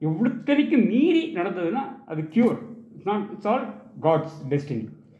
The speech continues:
But கேர் கொடுக்காம போச்சுன்னா என்னோட தப்பு, நெக்லிஜென்ஸ். It is not so. இதுல என்னன்னா, there's one other good, uh, word, uh, in English.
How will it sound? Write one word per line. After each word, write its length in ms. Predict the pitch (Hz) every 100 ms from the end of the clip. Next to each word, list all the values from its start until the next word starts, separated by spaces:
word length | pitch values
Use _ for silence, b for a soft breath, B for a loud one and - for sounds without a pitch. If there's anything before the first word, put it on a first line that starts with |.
| b b b b b _
But 120 | 208 208
கேர் 340 | - 254 311 -
கொடுக்காம 500 | 240 - 294 302 254
போச்சுன்னா 320 | 247 233 269 269
என்னோட 340 | 170 175 180
தப்பு, 260 | 160 147 151
நெக்லிஜென்ஸ். 760 | 143 143 156 110 - - - _ _ _ _ 170
It 260 | 156 120
is 20 | 131
not 200 | 131 -
so. 160 | - - _ _ _ _ _ _ _ _
இதுல 120 | 180
என்னன்னா, 720 | 175 254 277 220 156 175 190 113 - - - 147
there's 180 | 151 123
one 220 | 131 175
other 400 | 185 208 185 151 123
good, 180 | 156 196 147 147
uh, 380 | 131 127 120 113 117 123
word, 340 | 165 170 123
uh, 380 | 113 143 185 139
in 120 | 135
English. 360 | 135 165 156